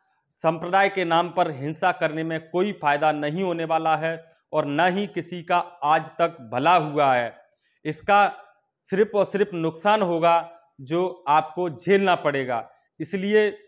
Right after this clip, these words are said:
इन हिंसक प्रदर्शनों में शामिल होने से बचें। अगर आप किसी भी धर्म संप्रदाय को मानते हैं तो शांतिप्रिय तरीके से अपने धर्म का अनुसरण कर सकते हैं, लेकिन इसका मतलब ये नहीं है कि किसी विशेष धर्म को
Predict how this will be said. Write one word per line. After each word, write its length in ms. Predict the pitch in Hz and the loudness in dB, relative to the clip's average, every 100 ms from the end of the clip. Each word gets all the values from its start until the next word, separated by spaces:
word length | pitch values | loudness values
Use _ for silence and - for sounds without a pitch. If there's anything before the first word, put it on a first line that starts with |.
| _ _ _ | _ _ _
इन 160 | 175 190 | -4 -2
हिंसक 360 | 160 151 208 196 | -2 0 -2 -2
प्रदर्शनों 580 | 185 170 175 175 185 185 | -6 -4 -2 -4 -4 -4
में 280 | 185 190 190 _ | -2 -4 -4 _
शामिल 380 | - 151 175 156 | -4 -2 -2 -6
होने 260 | 147 160 | -4 -6
से 160 | 165 165 | -6 -10
बचें। 480 | 127 135 175 175 180 - _ _ | -6 -6 -2 -4 -4 -14 _ _
अगर 260 | 135 147 160 | -2 -2 0
आप 240 | 143 - - | 2 2 -2
किसी 240 | 165 170 180 | -12 -10 -10
भी 140 | 190 | -10
धर्म 320 | 123 135 156 165 | -6 -4 -4 -4
संप्रदाय 520 | 165 156 160 160 175 | -8 -8 -2 0 0
को 180 | 180 156 | -2 -6
मानते 400 | 135 143 165 175 | -2 -2 -2 -6
हैं 200 | 165 180 175 _ _ _ | -6 -8 -10 _ _ _
तो 80 | 180 | -8
शांतिप्रिय 680 | 165 156 180 190 - 190 202 | -4 0 0 -2 -6 -4 -4
तरीके 420 | - 175 165 202 | -2 -2 0 0
से 160 | 202 190 190 - _ - | 0 -2 -4 -12 _ -4
अपने 300 | 151 185 185 | -2 -2 -4
धर्म 240 | 143 151 | -2 -2
का 100 | 165 | 0
अनुसरण 600 | 185 - 160 170 208 220 220 | -2 -2 -6 -2 0 0 2
कर 180 | 185 165 | -2 0
सकते 400 | 170 160 175 160 | -6 -6 -8 -6
हैं, 260 | 151 156 - _ _ 143 | -6 -8 -12 _ _ -8
लेकिन 220 | 170 175 | -6 -6
इसका 320 | 170 170 175 | -8 0 0
मतलब 340 | 160 156 170 160 | 0 -2 -4 -4
ये 240 | 147 180 | 0 0
नहीं 260 | 196 170 165 | 2 0 -2
है 400 | 165 160 - _ | -2 -6 -14 _
कि 80 | 165 | -14
किसी 280 | 160 175 196 | -8 -8 -8
विशेष 460 | 156 151 160 220 156 | -6 -6 2 0 2
धर्म 200 | 143 156 | -2 -2
को 200 | 156 180 | -4 -8